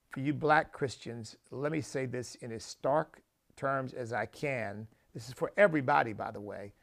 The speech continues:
but, but I'm, but I particularly want black Christians who still, by and large, vote Democrat to get this.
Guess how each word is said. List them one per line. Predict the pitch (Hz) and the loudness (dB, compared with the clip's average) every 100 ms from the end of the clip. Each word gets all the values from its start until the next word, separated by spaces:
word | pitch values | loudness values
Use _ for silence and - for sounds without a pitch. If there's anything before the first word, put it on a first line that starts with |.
| _ _ _ _ | _ _ _ _
but, | 123 131 - | -2 -2 0
but | 127 | 0
I'm, | 127 147 | 0 -2
but | 139 123 | -2 -2
I | |
particularly | 117 123 - - 196 - 143 131 | -2 -10 -6 -2 -2 0 -2 0
want | 120 110 | -4 -4
black | 117 139 139 - | 2 4 4 0
Christians | 160 127 - 110 107 - _ _ | -4 -4 -6 -8 -8 -16 _ _
who | - | -6
still, | 131 - - 151 147 147 - | -6 -4 2 6 6 4 0
by | 143 127 131 | -2 0 0
and | 123 | 2
large, | 139 135 123 117 | 4 4 2 0
vote | 127 120 | -4 -2
Democrat | 131 135 117 - 113 - | -2 -4 -4 -6 -6 -6
to | 123 | -6
get | 147 135 | -4 -4
this. | - 78 - - | -6 -12 -12 -20